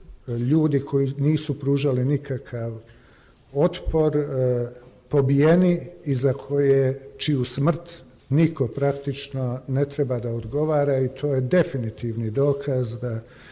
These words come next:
sud i tužilaštvo Bosne i Hercegovine imaju političku konotaciju i obje stranke se slažu da su,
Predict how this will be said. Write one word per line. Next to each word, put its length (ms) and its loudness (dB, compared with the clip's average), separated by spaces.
sud 360 0
i 120 -2
tužilaštvo 680 -4
Bosne 400 -6
i 40 -4
Hercegovine 920 -6
imaju 480 -2
političku 640 2
konotaciju 1300 0
i 60 0
obje 300 4
stranke 640 -2
se 160 -6
slažu 640 0
da 320 -2
su, 440 -2